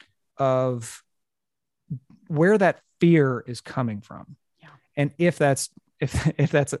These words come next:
Speaker 1: something that's authentic and real, or you're just scared.
Speaker 2: Yeah, that's such val-, that was really, really powerful. Like, I could feel that too. And,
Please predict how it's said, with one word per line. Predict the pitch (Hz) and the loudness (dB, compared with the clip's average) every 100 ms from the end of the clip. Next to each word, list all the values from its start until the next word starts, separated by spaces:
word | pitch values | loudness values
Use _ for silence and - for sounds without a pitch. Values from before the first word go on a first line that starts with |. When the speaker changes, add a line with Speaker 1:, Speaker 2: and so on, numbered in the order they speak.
| - _ _ | -12 _ _
Speaker 1:
something | - 151 143 131 | -4 -2 -2 -4
that's | 123 | -4
authentic | 113 - 180 185 214 202 - | -8 -2 0 2 0 -2 -6
and | 127 117 | -8 -2
real, | 147 214 254 240 - - - | 0 2 2 -2 -14 -20 -4
or | 139 | -2
you're | 131 | 0
just | 123 113 | -2 -8
scared. | - 95 - _ _ _ - | -10 -14 -18 _ _ _ -20
Speaker 2:
Yeah, | 185 175 165 156 | -16 -14 -14 -16
that's | 185 214 - | -10 -10 -10
such | - 262 269 - | -8 -8 -8 -12
val-, | 175 175 180 | 0 2 2
that | 190 214 240 - | 2 2 2 0
was | 208 202 190 | -4 -6 -8
really, | 175 190 185 | -8 -4 -4
really | 175 175 | -4 -6
powerful. | 170 170 156 160 | -4 4 4 6
Like, | 170 - | 4 6
I | 175 | 4
could | 185 165 | 4 4
feel | 175 151 | 6 6
that | 147 - | 4 2
too. | - 202 170 156 | 2 4 4 2
And, | 156 | -8